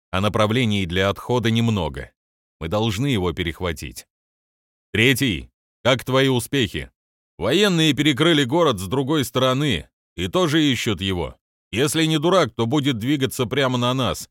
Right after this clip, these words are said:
Или у него есть какой-то другой хитрый план», ответил тот. Хоть к видеокамерам он доступа так и не получил до сих пор,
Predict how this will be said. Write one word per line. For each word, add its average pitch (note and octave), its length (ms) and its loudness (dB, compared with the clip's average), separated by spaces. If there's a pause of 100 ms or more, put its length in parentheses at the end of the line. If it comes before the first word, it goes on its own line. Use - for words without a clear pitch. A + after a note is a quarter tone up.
(320)
Или A#2 200 2
у G3 100 2
него G3+ 240 4
есть F#3+ 300 2
какой-то E3+ 500 2
другой D3+ 400 2
хитрый B2 400 0
план», G2+ 400 -2 (300)
ответил F#2 560 -4
тот. D#2 340 -8 (500)
Хоть D3 160 -2
к - 60 -4
видеокамерам F3 840 2
он D#3 160 -2
доступа D#3 500 -2
так C#3+ 280 -4
и C#3 40 -4
не C#3 140 -4
получил C#3+ 500 -2
до F2+ 140 -4
сих - 320 -10
пор, D2 260 -4